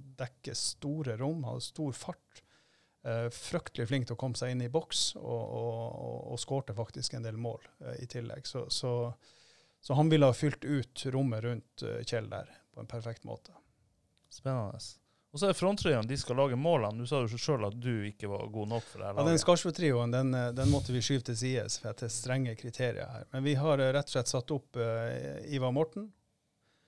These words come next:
Speaker 1: eh, Steinberg og Stig Johansen. Eh, alle de tre, eh, har gjort ting som på en måte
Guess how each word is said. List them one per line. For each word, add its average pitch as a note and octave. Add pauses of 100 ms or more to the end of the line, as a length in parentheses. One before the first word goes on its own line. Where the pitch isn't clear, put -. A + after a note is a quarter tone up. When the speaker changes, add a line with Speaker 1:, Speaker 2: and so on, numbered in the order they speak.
(380)
Speaker 1:
eh, A#2 (340)
Steinberg C#3+ (480)
og B2
Stig C3
Johansen. A2+ (2500)
Eh, A2+ (600)
alle D#3
de C3+
tre, B2 (220)
eh, A2 (880)
har B2
gjort B2
ting A#2+
som A2
på -
en A2+
måte A#2